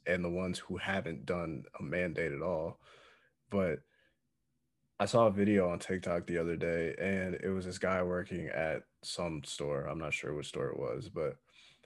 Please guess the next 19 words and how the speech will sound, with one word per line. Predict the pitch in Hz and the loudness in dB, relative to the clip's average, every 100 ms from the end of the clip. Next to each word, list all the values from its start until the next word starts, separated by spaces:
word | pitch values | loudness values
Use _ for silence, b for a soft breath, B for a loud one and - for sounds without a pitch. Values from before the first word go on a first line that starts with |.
| _ | _
he | _ 101 | _ 6
asked | 104 107 104 - - - | 8 8 6 2 -10 -2
somebody | 104 98 98 | 2 4 4
who | 95 | 0
was | 90 | -2
checking | 98 92 90 | -2 0 0
out | 85 | -2
to | 90 | -2
wear | 87 | -2
a | |
mask, | 82 82 76 78 - - - - | 0 -2 -4 -6 -12 -18 -16 -6
and | 80 | -4
he | 98 - 98 | -4 -2 0
was | 92 90 87 | 2 0 -2
with | 87 85 - - - _ _ _ | -2 -2 -4 -16 -20 _ _ _
his | - - 78 | -10 -6 -4
wife, | 87 90 95 95 - - _ | -2 2 2 2 -2 -14 _
and | 92 90 87 85 | 2 4 2 0
I | 78 | -2